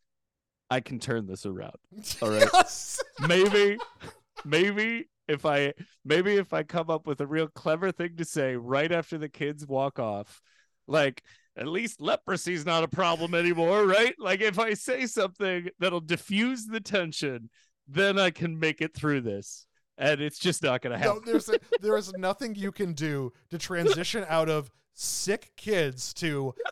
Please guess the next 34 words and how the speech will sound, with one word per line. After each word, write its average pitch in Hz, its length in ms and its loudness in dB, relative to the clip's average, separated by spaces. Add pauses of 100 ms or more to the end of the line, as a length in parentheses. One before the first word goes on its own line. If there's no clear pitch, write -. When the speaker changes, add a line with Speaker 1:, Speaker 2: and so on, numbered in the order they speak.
Speaker 2:
let's 185 260 -2
have 196 180 6
a 165 80 2
great 156 340 -2
set. - 560 -4 (360)
Speaker 1:
Yeah, 135 340 0 (220)
yeah, 147 200 -4 (180)
that's 160 160 -14
just 160 200 -6
not 165 140 -2
gonna 165 140 0
happen. 160 340 -4 (100)
Speaker 2:
You 208 180 -10
think 262 300 -8
Speaker 1:
That's 247 100 4
Speaker 2:
about 294 120 4
Speaker 1:
when 277 100 2
you 247 60 0
Speaker 2:
it. 220 60 -4
Speaker 1:
start 226 240 2
eating 175 260 -2
dinner. 117 400 -6 (180)
Speaker 2:
<laughs> 240 120 -12 (360)
Yeah, 240 100 -6 (160)
I'm - 120 0
like, - 320 -2 (260)
what 214 120 4
do 233 80 2
we 226 140 0
do? 196 240 -2
Like, 170 280 -8
does 175 160 0
this 214 200 -4
halftime? 185 640 0